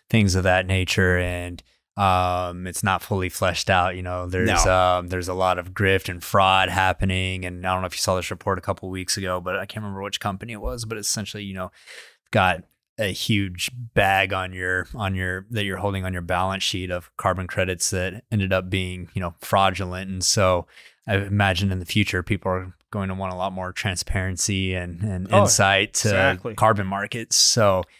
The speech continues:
Speaker 1: uh, yeah, you know, it's, uh, just really exciting time and energy to, you know, be seeing the, the different things that can be tracked and bringing some of these, you know, more, um, archaic processes, if you will, um,
Speaker 2: Yep.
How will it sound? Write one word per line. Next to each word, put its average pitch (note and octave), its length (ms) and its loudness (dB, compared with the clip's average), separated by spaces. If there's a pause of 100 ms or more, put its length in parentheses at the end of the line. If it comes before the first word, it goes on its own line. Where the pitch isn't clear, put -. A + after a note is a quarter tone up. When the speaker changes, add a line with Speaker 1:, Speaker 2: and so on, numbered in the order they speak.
(280)
Speaker 1:
uh, F#2+ 640 6 (200)
yeah, A2 120 6
you F#2+ 100 4
know, F#2+ 120 0
it's, - 220 0
uh, F#2 240 4 (720)
just - 280 0
really G#2+ 400 2 (520)
exciting G2+ 400 2
time F#2 280 -2
and F2 120 -4
energy F2+ 400 -4
to, F2 240 -4 (100)
you G#2 80 0
know, F2+ 100 0
be F2 300 -6 (300)
seeing F2+ 360 -2
the, F2 200 -8 (180)
the F#2+ 80 -4
different F2+ 320 -8
things F2+ 280 -6
that F2+ 120 -8
can G2+ 160 -4
be F2+ 180 -4
tracked F2+ 540 0
and F2+ 260 -6
bringing F#2 280 -4
some F#2+ 180 -2
of F#2 40 -4
these, F2+ 340 -6 (440)
you G#2 80 -2
know, F2 240 -2
more, G2 440 2
um, F2+ 560 -4 (280)
archaic F#2+ 540 -2
processes, G2+ 840 -4
if A2 160 -6
you G#2 80 -6
will, G2+ 340 -4
um, C3 160 0
Speaker 2:
Yep. E3+ 140 2